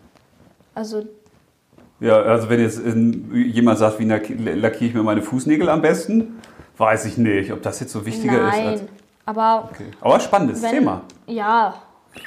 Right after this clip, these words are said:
Speaker 2: <laughs>
Speaker 1: Total.
Speaker 2: Ja, wirklich?
Speaker 1: Nee.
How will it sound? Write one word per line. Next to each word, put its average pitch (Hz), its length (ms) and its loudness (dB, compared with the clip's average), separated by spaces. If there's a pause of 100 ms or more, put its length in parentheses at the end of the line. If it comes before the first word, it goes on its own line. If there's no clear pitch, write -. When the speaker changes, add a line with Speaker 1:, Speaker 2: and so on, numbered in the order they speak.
(260)
Speaker 2:
<laughs> 135 420 4
Speaker 1:
Total. 220 380 -4
Speaker 2:
Ja, - 160 2
wirklich? 269 280 -2 (460)
Speaker 1:
Nee. 226 340 -2